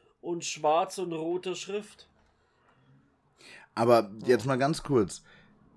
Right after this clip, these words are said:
Speaker 2: Jetzt nimmst du das Wort Black Forest, okay? Dann hast du ja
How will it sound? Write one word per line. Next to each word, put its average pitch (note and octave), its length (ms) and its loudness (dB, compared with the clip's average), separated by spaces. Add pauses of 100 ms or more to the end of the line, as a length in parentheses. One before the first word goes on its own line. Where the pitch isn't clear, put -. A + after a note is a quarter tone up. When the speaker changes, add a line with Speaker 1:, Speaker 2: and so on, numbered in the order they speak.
(220)
Speaker 2:
Jetzt A#2 200 2
nimmst C#3+ 240 0
du D3 60 -6
das C3+ 280 -2
Wort A2 600 -2 (120)
Black A#2 260 0
Forest, F#2+ 460 -4
okay? B2 360 -2
Dann A2 180 -4
hast A#2+ 200 -4
du A#2 60 -2
ja A2 220 2